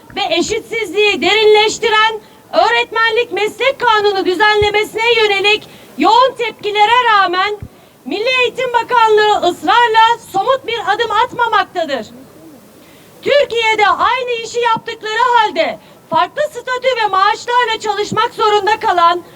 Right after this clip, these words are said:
başka bir meslek grubu daha yoktur. Öğretmenler arasında halen var olan aday, sözleşmeli, kadrolu, ücretli ayrımına yenilerine eklenirken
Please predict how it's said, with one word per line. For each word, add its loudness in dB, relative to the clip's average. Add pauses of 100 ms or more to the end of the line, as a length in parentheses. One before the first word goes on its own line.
(220)
başka -2
bir 0
meslek -4
grubu -2
daha 2
yoktur. 0 (960)
Öğretmenler 0 (140)
arasında -4
halen 2
var 0
olan -2 (340)
aday, 2 (300)
sözleşmeli, -4 (220)
kadrolu, 2 (220)
ücretli -2 (200)
ayrımına 0
yenilerine -2
eklenirken -2